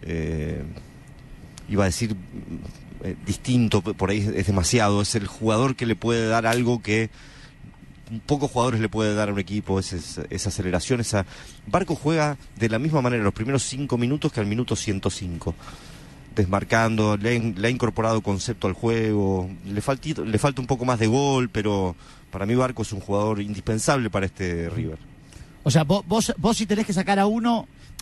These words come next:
Speaker 2: ta-, a
Speaker 1: Hoy
Speaker 2: ver,
Speaker 1: Nacho.
Speaker 2: también, ta-, hoy, hoy Nacho, también se puede decir que no entre Enzo Pérez, ¿eh? Porque
Speaker 1: No,
Speaker 2: River
Speaker 1: no,
Speaker 2: puede
Speaker 1: porque
Speaker 2: jugar
Speaker 1: yo creo que Enzo Pérez
Speaker 2: tranquilamente con Aliendro, ¿no?
Speaker 1: Yo creo que Enzo Pérez es importante para, para el, el ordenamiento defensivo de River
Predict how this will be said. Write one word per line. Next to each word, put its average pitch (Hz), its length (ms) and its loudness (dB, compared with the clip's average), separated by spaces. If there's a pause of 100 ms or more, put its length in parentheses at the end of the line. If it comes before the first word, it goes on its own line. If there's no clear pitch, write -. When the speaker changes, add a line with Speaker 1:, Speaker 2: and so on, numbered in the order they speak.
Speaker 2:
ta-, - 80 -6
a - 60 -6
Speaker 1:
Hoy 147 160 4
Speaker 2:
ver, 160 80 2
Speaker 1:
Nacho. - 180 -2
Speaker 2:
también, 190 200 2 (180)
ta-, - 140 -12
hoy, 233 200 2
hoy 240 160 0
Nacho, 143 300 -2
también 202 240 -2
se 185 80 0
puede 165 120 2
decir 160 180 0
que 151 120 -2
no 151 80 2
entre 135 220 2
Enzo 120 180 -2
Pérez, 156 380 -2
¿eh? 151 100 -2
Porque 120 200 -4
Speaker 1:
No, 127 80 6
Speaker 2:
River 127 200 4
Speaker 1:
no, - 0 -
Speaker 2:
puede 120 120 0
Speaker 1:
porque 120 180 0
Speaker 2:
jugar - 40 2
Speaker 1:
yo 147 80 0
creo 147 140 2
que 147 60 2
Enzo 135 160 0
Pérez 165 60 0 (180)
Speaker 2:
tranquilamente 170 180 0
con 156 120 2
Aliendro, 156 460 0
¿no? 220 160 -2 (220)
Speaker 1:
Yo 135 200 0
creo 139 140 -2
que 139 60 -2
Enzo 131 180 0
Pérez 135 440 -2
es - 340 -6
importante 120 640 0
para, 90 560 -4
para 90 280 -2
el, 87 360 -6
el 90 180 -2
ordenamiento 104 560 2
defensivo 113 600 0
de 107 60 2
River 117 360 0